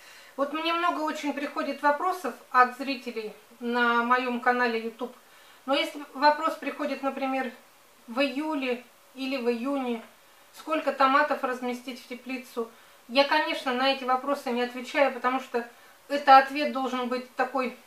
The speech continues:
неоднозначный, распространённый такой, со всех сторон нужно это освещать. Я просто записываю в книжечку те вопросы, которые, и откладываю ответ на зиму. И вот сейчас я насобирала уже много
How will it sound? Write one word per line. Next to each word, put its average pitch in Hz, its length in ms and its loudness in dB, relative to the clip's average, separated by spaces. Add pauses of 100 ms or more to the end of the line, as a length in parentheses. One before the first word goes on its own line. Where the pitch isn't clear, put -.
(580)
неоднозначный, 269 1040 4
распространённый 269 920 4
такой, 226 400 -2 (320)
со 269 100 6
всех 285 260 -6
сторон 277 440 6
нужно 247 240 -4
это 247 200 0
освещать. 240 600 -4 (400)
Я 269 140 8
просто 285 340 -2
записываю 262 640 0
в 247 120 -12
книжечку 359 600 -6
те 339 160 -4
вопросы, 311 460 -2
которые, 294 560 0 (340)
и 277 80 4
откладываю 285 640 6
ответ 302 300 -6
на 277 140 0
зиму. 208 480 -8 (480)
И 269 80 -2
вот 294 160 0
сейчас 320 360 4 (400)
я 277 220 8
насобирала 277 640 6
уже 247 220 2
много 247 480 2